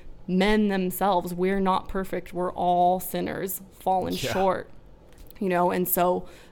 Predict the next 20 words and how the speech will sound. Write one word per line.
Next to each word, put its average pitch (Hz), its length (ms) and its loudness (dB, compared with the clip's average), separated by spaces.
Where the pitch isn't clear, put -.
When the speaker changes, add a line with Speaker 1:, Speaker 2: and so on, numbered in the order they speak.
Speaker 1:
God 196 360 8
is, 180 220 2
is 175 300 -2
the 190 260 0
only 175 420 0
moral, 175 920 2
moral 214 440 8
Speaker 2:
<coughs> 202 160 2
Speaker 1:
being 185 500 4
there 180 220 4
is, 185 400 4
and 190 140 0
he's 220 400 0
drawn 196 360 4
the 185 80 0
line 175 460 0
clearly 185 720 -2
in 185 140 0
his 175 240 -2
word. 208 480 -2